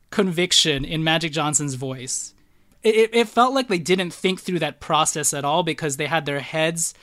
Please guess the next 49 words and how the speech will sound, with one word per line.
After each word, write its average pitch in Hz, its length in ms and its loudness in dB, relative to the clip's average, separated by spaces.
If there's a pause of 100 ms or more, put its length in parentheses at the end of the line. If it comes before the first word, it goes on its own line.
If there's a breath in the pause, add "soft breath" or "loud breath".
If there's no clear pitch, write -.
(480 loud breath)
so 185 360 2
far 170 400 4
up 160 260 -2
this 147 200 -2
Anthony 156 480 -4
Davis, 147 480 -2
New 151 140 -4
Orleans 143 320 -4
Pelicans 151 500 -4
situation. 156 800 -4 (260)
Their 180 200 -2
heads 226 200 2
so 208 180 2
far 190 220 2
up 180 120 -2
the 160 160 0
ass 160 260 2
of 147 80 -6
that 156 180 -2
situation 156 800 0
that 139 300 -4 (600 soft breath)
when 165 160 -2
they 170 80 -2
got 170 200 4
out 170 180 4
of 160 120 -2
it, 151 100 -2
they're 170 80 -2
like, 156 180 0
"Oh, 185 180 4
we 190 100 0
need 190 80 2
to 185 80 2
make 180 180 0
a 175 40 0
move. 175 260 0
We 165 60 0
need 175 100 2
to 175 80 2
make 170 160 -2
a - 20 -2
move. 160 400 0 (360 soft breath)
Uh, 151 320 0
Zubats 170 460 2
Muscala, 156 500 0
there 160 120 2
we 156 80 0
go." 143 320 -2 (440 soft breath)
Um, 147 380 -2